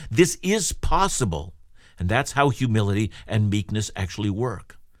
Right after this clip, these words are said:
And all of that, says Paul, there's one virtue that binds every one of them together,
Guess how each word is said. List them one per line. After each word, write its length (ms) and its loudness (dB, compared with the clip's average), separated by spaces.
And 100 8
all 240 10
of 120 6
that, 260 -6
says 280 0
Paul, 400 -4
there's 240 6
one 300 4
virtue 360 2
that 220 2
binds 400 4
every 200 4
one 180 2
of 60 0
them 160 -2
together, 460 -4